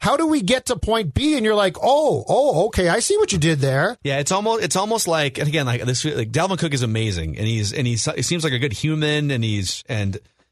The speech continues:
Speaker 2: like, as a, as a human and an athlete, I'm happy that he has now the ability to pay, like, for his next generation of family and whatever. Like, all that's great.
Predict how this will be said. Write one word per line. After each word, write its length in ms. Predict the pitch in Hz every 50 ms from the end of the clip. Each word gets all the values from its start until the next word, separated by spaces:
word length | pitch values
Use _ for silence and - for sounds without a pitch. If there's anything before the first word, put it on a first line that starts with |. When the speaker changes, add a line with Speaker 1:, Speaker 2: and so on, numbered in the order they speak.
| _ _ _
Speaker 2:
like, 180 | - 135 147 -
as 200 | 151 147 139 123
a, 120 | 135 -
as 140 | 160 143 143
a 20 | 131
human 640 | 120 - - 156 165 175 185 185 185 190 190 180 - _
and 140 | - 135 123
an 80 | 120 117
athlete, 460 | - 113 123 131 - 151 170 165 165 -
I'm 120 | 127 120
happy 320 | 104 123 135 139 143 151 135
that 120 | 123 120
he 300 | - - - 143 143 135
has 300 | 127 131 127 123 107 120
now 400 | 123 117 120 120 117 113 113 - _ _ _
the 100 | 113 117
ability 380 | 117 110 120 120 117 117 110 104
to 80 | 104
pay, 400 | 101 - - 127 127 120 117 107
like, 240 | 101 101 101 104 -
for 260 | - - 117 107 104
his 220 | 98 110 101 95 104
next 220 | 117 117 110 -
generation 520 | - 123 113 107 104 107 104 98 - 101 98
of 100 | 90 87
family 460 | - - - 120 110 113 110 110 101
and 80 | 98
whatever. 260 | 92 92 85 78 76 78
Like, 180 | 80 80 - -
all 120 | 107 107
that's 200 | 104 95 85 -
great. 180 | - 76 67